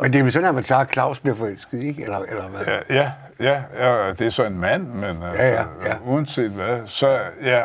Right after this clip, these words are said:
Speaker 2: og så er det jo netop en, som i højere grad end her,
Speaker 1: <laughs>
Speaker 2: altså, ikke,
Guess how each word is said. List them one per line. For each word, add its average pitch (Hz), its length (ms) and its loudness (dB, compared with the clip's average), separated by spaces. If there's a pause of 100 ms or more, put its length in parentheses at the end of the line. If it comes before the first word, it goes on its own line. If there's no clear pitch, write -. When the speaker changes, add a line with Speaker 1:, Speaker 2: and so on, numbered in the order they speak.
Speaker 2:
og 113 160 2
så 151 140 4
er 143 300 6
det 117 500 4 (680)
jo 117 360 2
netop 123 340 4 (100)
en, 123 300 0
som 107 380 0 (140)
i 107 120 -6
højere 104 300 4
grad 95 360 0
end 90 120 -6
her, 90 220 -6 (320)
Speaker 1:
<laughs> - 260 -2
Speaker 2:
altså, - 260 -2 (240)
ikke, 120 200 0